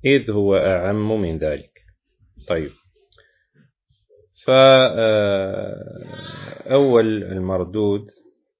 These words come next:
آه، بسبب،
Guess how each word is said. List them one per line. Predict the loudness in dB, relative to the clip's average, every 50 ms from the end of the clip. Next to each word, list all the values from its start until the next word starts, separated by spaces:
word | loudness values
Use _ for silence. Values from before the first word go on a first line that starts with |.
| _ _ _ _ _ _ _ _ _ _ _ _ _ _ _ _ _ _ _ -20 -20 _ _ _ -8
آه، | -6 -2 0 0 2 2 2 0 0 0 0 -2 -2 -4 -6 -6 -8 -8 -10 -10 -10 -10 -12 -12
بسبب، | -10 -10 -10 -8 -4 -2 -2 0 0 0 0 0 -2